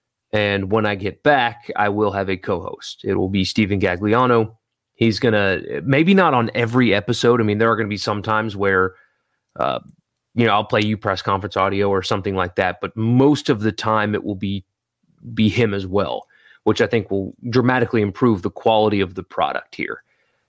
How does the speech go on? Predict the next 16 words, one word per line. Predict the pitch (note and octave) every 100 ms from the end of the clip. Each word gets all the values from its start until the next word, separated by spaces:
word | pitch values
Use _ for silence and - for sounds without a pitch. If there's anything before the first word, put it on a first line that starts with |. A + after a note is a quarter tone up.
| _
Doing | D#3 G#3
stuff | G3 D3 -
solo | - C3 A2+ G2+
is | F#2+ -
tough, | - G2 - -
especially | - - A#2+ A#2+
when | G#2+ G#2
it's | G2
one | F#2 G#2+ A2+ A2
team | - A2 G#2+ G2+
focused | - G#2 G2+ A2+ -
and | F2+
one | F#2+ G2+
team | A2 F#2+
focused | G2+ G2 F2+ F#2+
only, | F#2+ G#2+ G#2+